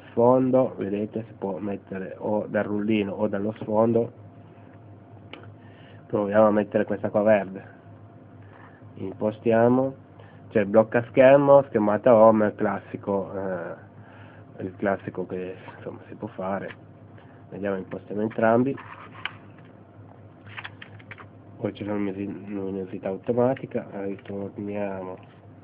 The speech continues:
ritorniamo indietro.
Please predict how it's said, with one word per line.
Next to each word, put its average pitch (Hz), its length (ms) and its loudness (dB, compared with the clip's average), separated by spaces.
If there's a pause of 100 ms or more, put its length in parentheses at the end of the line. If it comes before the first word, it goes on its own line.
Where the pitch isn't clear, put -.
(1120)
ritorniamo 98 760 -8
indietro. 107 680 -4